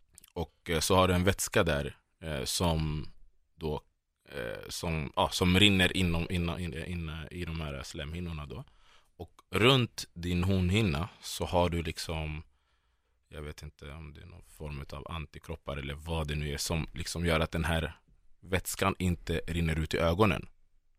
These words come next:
Och för mig så hade den här, eh, det här runt hornhinnan, eh, det, det bromsade inte den här vätskan. Så den här vätskan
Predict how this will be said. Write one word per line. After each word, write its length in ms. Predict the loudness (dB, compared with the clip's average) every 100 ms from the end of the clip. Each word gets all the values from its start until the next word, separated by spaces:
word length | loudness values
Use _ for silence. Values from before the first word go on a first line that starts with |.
| _ _ _ _ _
Och 360 | -10 -10 _ -20
för 180 | -6 2
mig 260 | 6 8 6
så 160 | 2
hade 220 | 0 2 2
den 140 | 0
här, 220 | -2 -2
eh, 1120 | -4 -6 -10 _ _ _ -14 -10 -8 -8 -10 -10 -14 -18 _ _
det 120 | -12 -6
här 240 | -6 -6
runt 400 | -2 2 4 2
hornhinnan, 640 | 0 2 4 4 2 0 -2 -8 _ _ _ -8
eh, 520 | 0 2 2 2 0 -4 _ _ -20 -14
det, 340 | 0 4 4 2
det 160 | 0
bromsade 540 | 4 6 6 6 4 6
inte 420 | 2 0 -2 -2 -6 _ _ _ _ -12
den 120 | -6
här 80 | -4
vätskan. 440 | -4 -2 0 -2
Så 160 | -2 -4
den 100 | 0
här 80 | 0
vätskan 500 | -2 -2 -2 -2